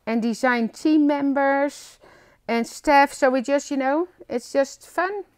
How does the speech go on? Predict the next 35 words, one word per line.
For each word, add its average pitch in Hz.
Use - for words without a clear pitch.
It's 294
all 370
fun. 339
Unless 254
shipping. 170
Shipping 220
is 170
not 180
fun. -
Shipping 277
is 226
a 175
hassle 165
still. -
I 226
know 294
people 311
in 262
the 254
U 254
K, 302
if 269
you're 254
watching 262
and 233
you 226
still 262
didn't 233
get 220
your 220
mason 269
jar, 254
don't 214
blame 220
Hochanda. 247